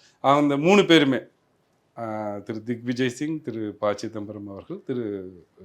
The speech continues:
டெரிக் ஒப்ரையன் எல்லாரும் they allowed me to interact more. ஆ, அதுல அந்த கமிட்டியில சர்வ் பண்ணது வந்து நான் மிகப்பெரிய திருப்தியான ஒரு விஷயமா பார்க்குறேன். ஆ, I contributed something to that committee. அது ஒண்ணு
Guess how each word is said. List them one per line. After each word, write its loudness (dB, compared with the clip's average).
டெரிக் -6
ஒப்ரையன் -10
எல்லாரும் -8
they -4
allowed 6
me 2
to -4
interact -4
more. -10
ஆ, -6
அதுல 8
அந்த 4
கமிட்டியில 4
சர்வ் 4
பண்ணது -2
வந்து -10
நான் -8
மிகப்பெரிய 0
திருப்தியான 4
ஒரு -2
விஷயமா -6
பார்க்குறேன். -10
ஆ, -4
I 6
contributed 2
something -6
to -10
that -12
committee. -18
அது -4
ஒண்ணு -6